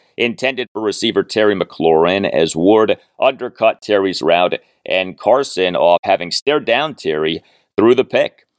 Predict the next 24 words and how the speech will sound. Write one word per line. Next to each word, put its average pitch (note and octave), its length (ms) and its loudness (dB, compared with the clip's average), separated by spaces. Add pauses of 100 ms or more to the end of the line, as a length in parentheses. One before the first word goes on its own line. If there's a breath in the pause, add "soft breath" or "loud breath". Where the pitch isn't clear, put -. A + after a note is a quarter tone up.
(280)
Uh, E2+ 300 4
Carson A2+ 480 -2
was A2 180 0
a A2 60 -4
disaster G#2 640 -2
on G#2 160 0
the G#2+ 80 -4
Commanders' A#2 500 -4
third D3+ 220 0
offensive F2+ 580 -2
drive. G#1+ 580 -2
Uh, C#2 280 4
early A#2+ 240 2
second B2 380 -2
quarter, C3+ 440 -2
fourth A2+ 220 0
snap A2+ 300 -4
of F#2+ 60 -10
the G2 60 -6
drive, G#2 360 2
Carson, A2+ 480 0
a G#2+ 140 0
horrendous C3 680 0
pass A2+ 480 -4